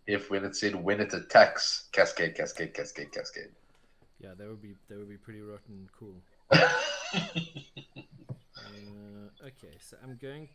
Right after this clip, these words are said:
Speaker 2: to, I'm gonna tap my Soul Ring for two and a green. I'm gonna use one of the colorless and the green to play Nature's Law. I'm gonna search my library for a forest card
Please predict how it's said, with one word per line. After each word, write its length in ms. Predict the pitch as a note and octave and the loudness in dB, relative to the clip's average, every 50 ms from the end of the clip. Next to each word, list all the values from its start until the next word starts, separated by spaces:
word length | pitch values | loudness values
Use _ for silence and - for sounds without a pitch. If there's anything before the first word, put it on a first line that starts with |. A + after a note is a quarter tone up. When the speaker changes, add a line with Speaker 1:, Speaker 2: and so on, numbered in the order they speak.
| - - | -20 -16
Speaker 2:
to, 160 | C3 A#2 A2 G#2+ B2+ D3 F3 F#3 E3+ - _ _ _ _ _ _ _ _ _ _ - - - _ _ - - _ _ _ _ _ _ _ - _ _ _ _ _ _ _ _ _ - A#2+ - - | -16 -12 -10 -10 -10 -10 -12 -16 -18 -20 _ _ _ _ _ _ _ _ _ _ -20 -20 -20 _ _ -20 -20 _ _ _ _ _ _ _ -20 _ _ _ _ _ _ _ _ _ -20 -20 -20 -16
I'm 60 | C#3 | -12
gonna 120 | D3 D#3+ C#3+ | -6 -6 -6
tap 280 | - - A3 A#3+ - | -2 -2 -4 -4 -4
my 80 | C#4 B3 | -8 -10
Soul 260 | - - A3+ A3 G#3 | -8 -6 -4 -4 -2
Ring 160 | G#3 G#3 G3 | -2 -4 -6
for 120 | - - D3+ | -8 -10 -14
two 460 | - - - - D#3+ E3 E3+ E3+ - - - - - - _ _ _ _ - - - _ - | -14 -12 -10 -8 -6 -6 -6 -6 -8 -12 -18 -20 -20 -20 _ _ _ _ -20 -20 -20 _ -18
and 140 | D3 C#3+ C3 | -16 -14 -14
a 20 | |
green. 440 | B2 A2+ A2 A#2+ C#3 D3 C#3+ C#3+ C#3+ | -16 -14 -12 -10 -8 -8 -8 -8 -10
I'm 80 | C3+ | -12
gonna 120 | C3+ C3 C3 | -10 -10 -10
use 260 | C3 C3+ C3+ B2 A#2 | -8 -8 -8 -10 -10
one 280 | A#2+ A#2+ C#3 D3+ E3 E3+ | -12 -10 -8 -8 -6 -8
of 100 | E3 D#3 | -8 -8
the 160 | E3 D#3 C#3+ D3+ | -8 -8 -8 -10
colorless 440 | - D#3 D3+ D3 D3 C#3 C#3 C3+ - | -10 -10 -10 -8 -8 -10 -10 -12 -12
and 160 | C#3+ C3 A#2+ A#2 | -14 -12 -12 -12
the 40 | A2 | -12
green 420 | A2+ A2+ C3 D3 D3 D3 C#3+ C3+ | -12 -10 -10 -8 -8 -8 -10 -10
to 80 | C3 C3+ | -12 -16
play 420 | A#2+ - C#3 C3 B2+ A#2+ A#2+ A#2 - - - - - _ _ _ _ _ | -16 -12 -10 -8 -8 -8 -10 -12 -14 -18 -20 -20 -20 _ _ _ _ _
Nature's 380 | A#2+ C3+ D3+ - - C3+ A#2 A2+ | -10 -10 -10 -8 -8 -10 -8 -6
Law. 280 | A#2+ C3+ D3 F3 A3 B3 - _ - - - - - - _ _ _ - _ _ _ _ _ _ _ - _ _ _ _ _ - | -4 -4 -2 -4 -4 -8 -14 _ -20 -20 -20 -20 -20 -20 _ _ _ -20 _ _ _ _ _ _ _ -20 _ _ _ _ _ -18
I'm 80 | B2 | -14
gonna 140 | C3 B2+ A#2+ | -12 -12 -10
search 500 | - - - - F3 E3+ E3+ D#3+ - - | -10 -10 -10 -8 -6 -8 -8 -8 -10 -12
my 140 | E3 D#3 D3+ | -10 -10 -8
library 400 | C#3+ C#3+ C#3 C#3+ C3 D3 D3+ D3+ | -8 -6 -8 -6 -8 -8 -10 -10
for 200 | - - C#3+ B2+ | -12 -14 -14 -14
a 40 | A2 | -14
forest 440 | - - - D3 D#3+ F3 E3+ - - | -14 -14 -12 -8 -8 -8 -10 -12 -14
card 320 | - G3 G#3 A#3 C4 C4+ | -14 -14 -12 -12 -14 -16